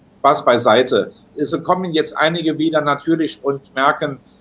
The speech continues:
äh, das ist, wir müssen uns auf einen längeren Zeitraum einstellen,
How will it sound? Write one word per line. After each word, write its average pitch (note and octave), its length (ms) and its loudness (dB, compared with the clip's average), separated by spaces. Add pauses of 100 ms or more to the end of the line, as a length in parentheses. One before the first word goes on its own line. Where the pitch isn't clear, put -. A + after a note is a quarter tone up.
(160)
äh, C3 240 4
das C#3+ 280 -2
ist, E3 280 -2
wir D3 80 2
müssen F3 240 -2
uns C#3 160 -6
auf - 180 -2
einen C#3 120 -2
längeren D3 420 0
Zeitraum C3 500 2
einstellen, G#2+ 680 -6